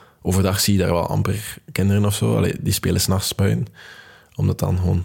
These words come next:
minder warm is. Maar dat, dat is, dat is een heel andere setting. Dat is, dat is, dat was, dat was echt geweldig.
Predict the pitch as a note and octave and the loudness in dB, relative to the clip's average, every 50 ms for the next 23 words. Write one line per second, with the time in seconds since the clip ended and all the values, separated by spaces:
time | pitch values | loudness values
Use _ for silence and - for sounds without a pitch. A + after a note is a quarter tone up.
0 | - - G2+ F#2+ F2+ F#2 F2+ F2 F#2 G2+ G#2+ A2+ A#2 - - - - _ _ _ | -4 -2 0 2 2 2 2 2 2 2 2 0 -2 -4 -8 -12 -18 _ _ _
1 | _ _ _ _ _ _ - - _ - _ _ - _ - - - _ - - | _ _ _ _ _ _ -20 -20 _ -20 _ _ -20 _ -20 -20 -20 _ -20 -20
2 | - - - G2+ F#2+ F#2 - - G#2 G#2 G2+ - - E2 G2+ G#2 G2+ G2 F2+ F#2+ | -10 -4 -2 0 0 0 0 0 0 0 0 0 -2 0 0 2 2 2 4 4
3 | G#2 B2+ C3+ - F#2+ A2+ A#2 A2+ A2 G#2+ G#2+ G#2 G2 G2+ - - B2 - - A2 | 2 2 2 2 2 2 2 2 2 4 4 2 2 2 2 0 0 0 0 0
4 | G2+ F#2+ F2 F#2 - - - - - - - - - - - F2+ F#2 F#2 E2+ - | 0 2 0 0 -2 -4 -8 -8 -6 -4 -4 -4 -4 -4 -4 -2 -2 0 0 0
5 | - F#2 G2 F#2 F2+ F2 G#2 G2+ - - - F#2+ F#2+ F#2+ G#2 G#2 G2+ - - | 0 2 2 2 2 2 0 0 -2 -2 -2 0 0 0 0 0 -2 -4 -6